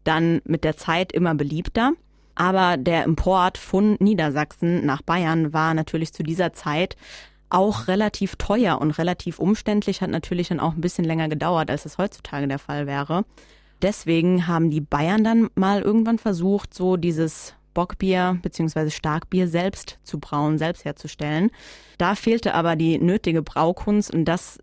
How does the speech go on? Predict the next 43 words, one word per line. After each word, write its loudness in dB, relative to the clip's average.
ist -4
denen 4
leider 2
nicht 0
so 0
besonders 0
gut -4
gelungen. 2
Und 0
das -2
bayerische -2
Bockbier -2
kam 0
natürlich -2
nicht 0
an 0
das -4
norddeutsche -2
Original 0
ran, -2
zumindest -2
was -10
den -4
Geschmack -8
angeht, -6
ne? -4
Statt -4
dann 0
aber 0
weiterhin 0
immer 4
das -4
Bier 0
aus -2
Norddeutschland -2
zu -6
importieren, -2
haben 0
die 2
Bayern 0
sich -4
dann -2
gedacht, -2